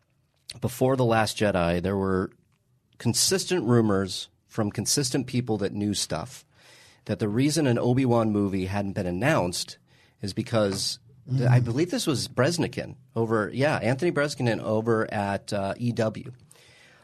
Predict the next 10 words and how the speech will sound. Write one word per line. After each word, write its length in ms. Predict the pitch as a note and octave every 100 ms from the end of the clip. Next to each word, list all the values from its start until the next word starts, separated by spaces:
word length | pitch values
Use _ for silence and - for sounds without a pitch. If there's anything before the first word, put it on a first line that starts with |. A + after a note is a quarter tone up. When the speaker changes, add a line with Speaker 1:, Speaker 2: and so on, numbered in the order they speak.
| _
Speaker 1:
um, 480 | G#2+ A2+ A2 A2 G#2+ - _ _ -
is 260 | A2+ G#2+ G#2
that 600 | A#2+ A#2 A2+ - - - _ _ _ _ _ _ -
they 720 | G2+ F#2 A#2 C3 D3+ D3+ D3
weren't 380 | B2+ B2+ A2+ G2+
done 240 | G#2 G2+
with 200 | F#2 F2
Obi-Wan's 580 | G2+ F#2 G2 F#2 F2 -
character 480 | - A#2 G2+ - F2+
yet 360 | F2 D#2+ -